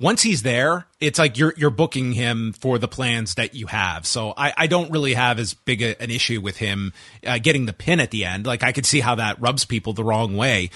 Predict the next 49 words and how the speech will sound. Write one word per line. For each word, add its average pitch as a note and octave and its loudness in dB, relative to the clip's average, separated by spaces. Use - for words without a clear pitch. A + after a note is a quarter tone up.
But C#3 0
to E3+ 4
me, F#3+ 6
it's E3+ 0
like D3 2
the F3 -4
decision D#3+ 2
was C#3 2
he's E3+ 2
on G3 4
the F3 2
show E3 4
or D3 2
he's C3+ 0
off B2+ 0
the - -12
show. F2+ -8
Once G3+ 4
you've E3 0
made D#3+ 4
that D3 2
decision B2 -2
that A2+ -4
he's G#2 0
staying A2+ 0
on, B2 -2
you're D#3 4
then E3 0
use F#3+ 4
him D3 0
for C3+ 0
what C#3+ -2
you C#3 -2
were B2 -2
going A2+ -2
to G#2 -6
use G#2 -2
him F#2+ -4
for. F#2+ -4
You've C3+ 4
already C3+ 6
made G#2 0
the G2+ -8
key G#2 -6
decision - -4
that F#2+ 0
he's G2 0
staying D2+ 2
there. G1+ -16